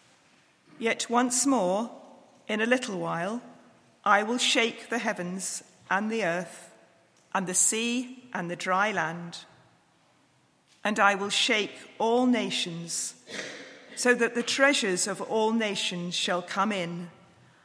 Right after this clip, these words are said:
and I will fill this house with glory," says the Lord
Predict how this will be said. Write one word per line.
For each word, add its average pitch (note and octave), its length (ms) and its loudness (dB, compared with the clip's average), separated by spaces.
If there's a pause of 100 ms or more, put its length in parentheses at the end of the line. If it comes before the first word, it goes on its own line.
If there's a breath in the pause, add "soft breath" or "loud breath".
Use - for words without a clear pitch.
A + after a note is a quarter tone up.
(160 soft breath)
and G3 160 2
I A#3 220 6
will G#3 200 0
fill B3 340 0
this A#3 240 0
house G#3+ 580 0
with F#3+ 240 -6
glory," F3+ 640 -4 (760)
says F#3 300 0
the F#3 80 -2
Lord F3+ 400 -2